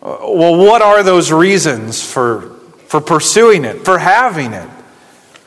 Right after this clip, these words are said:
What fills our hearts in such a way?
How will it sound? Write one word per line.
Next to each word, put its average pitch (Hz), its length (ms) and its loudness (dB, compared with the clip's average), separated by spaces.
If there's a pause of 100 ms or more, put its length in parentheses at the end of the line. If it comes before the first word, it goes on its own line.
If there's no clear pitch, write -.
(420)
What 180 260 0
fills 165 360 -2
our 127 120 2
hearts - 760 -4 (200)
in 110 140 -14
such - 320 -10
a 113 60 -6
way? 101 320 -12